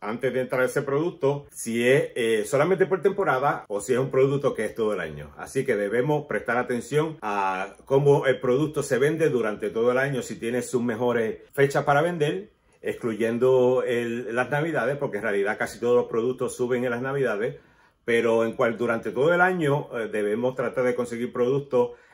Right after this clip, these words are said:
de que se vendan durante todo el año. El cuarto factor que es bien importante es el precio de venta.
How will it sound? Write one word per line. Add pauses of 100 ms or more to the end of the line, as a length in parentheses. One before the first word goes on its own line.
de
que
se
vendan
durante
todo
el
año. (140)
El
cuarto
factor
que
es
bien
importante
es
el
precio
de
venta.